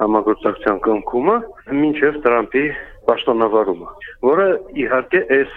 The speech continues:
պայմանավորվածությունը խոցելի է դարձնում գոնե Ամերիկայի ներքին տեսանկյունից, որովհետև եթե դա այդպես չլիներ,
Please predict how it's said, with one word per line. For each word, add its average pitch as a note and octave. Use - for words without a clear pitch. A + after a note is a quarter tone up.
պայմանավորվածությունը B2
խոցելի C3
է F#2+
դարձնում B2+
գոնե B2+
Ամերիկայի A2+
ներքին A#2
տեսանկյունից, G#2
որովհետև A2+
եթե A#2+
դա G#2
այդպես G2
չլիներ, G2+